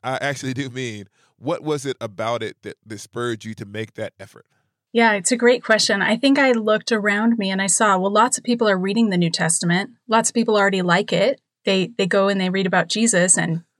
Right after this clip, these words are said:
Speaker 2: resurrection and new creation and all that great stuff. But, but a lot of people in my spaces didn't know what to do with the Old Testament. And I felt like that was the place where the need was.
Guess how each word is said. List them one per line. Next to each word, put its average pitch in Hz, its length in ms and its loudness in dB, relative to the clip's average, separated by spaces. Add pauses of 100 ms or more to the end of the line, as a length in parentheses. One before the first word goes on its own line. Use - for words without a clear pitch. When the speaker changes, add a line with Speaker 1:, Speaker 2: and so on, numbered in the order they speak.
(180)
Speaker 2:
resurrection 208 760 2
and 160 140 2
new 196 140 2
creation 214 500 2
and 175 120 4
all 214 140 6
that 208 200 2
great 214 200 4
stuff. 170 360 0 (580)
But, 233 200 2 (160)
but 220 180 4
a 220 80 6
lot 202 360 4
of 302 100 2
people 247 480 4
in 208 240 -2
my 208 200 2
spaces 226 580 2
didn't 220 340 2
know 233 120 4
what 226 160 2
to 226 100 -4
do 226 140 0
with 214 120 0
the 190 100 -4
Old 170 160 2
Testament. 165 560 -2 (400)
And 208 120 2
I 208 80 2
felt 214 240 2
like 190 200 0
that 202 280 4
was 214 180 0
the 196 80 -6
place 202 300 -2
where 190 120 -2
the 175 100 -2
need 196 300 2
was. - 480 -4